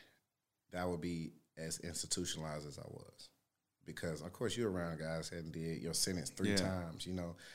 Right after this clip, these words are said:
Speaker 1: So I'm like, "Oh, I did five years. This is not, I should be all right. I should be able to transition back." The world was so different,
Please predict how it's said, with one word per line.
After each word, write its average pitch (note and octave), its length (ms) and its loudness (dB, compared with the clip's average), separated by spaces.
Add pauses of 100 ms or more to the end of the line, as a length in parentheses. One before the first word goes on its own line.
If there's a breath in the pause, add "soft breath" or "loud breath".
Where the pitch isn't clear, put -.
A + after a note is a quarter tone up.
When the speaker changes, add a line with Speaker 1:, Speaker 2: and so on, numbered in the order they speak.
(120)
Speaker 1:
So - 120 -14
I'm A2 80 -6
like, E2 140 -6
"Oh, D#2+ 160 -4
I G2 40 -4
did - 220 -8
five G#1 280 -6
years. A#1 180 -8
This F#2+ 100 -4
is F2+ 80 -4
not, D#2+ 120 0
I F2+ 80 4
should F#2 160 0
be F#2+ 80 0
all E2 100 0
right. E2+ 240 -2 (160)
I E2 80 -6
should - 140 -2
be F2 80 0
able D2+ 100 0
to - 60 -4
transition E2 500 0
back." E2+ 300 0 (460 soft breath)
The D#2 80 -4
world F2 260 4
was D#2+ 120 0
so E2 200 0
different, D#2 400 -4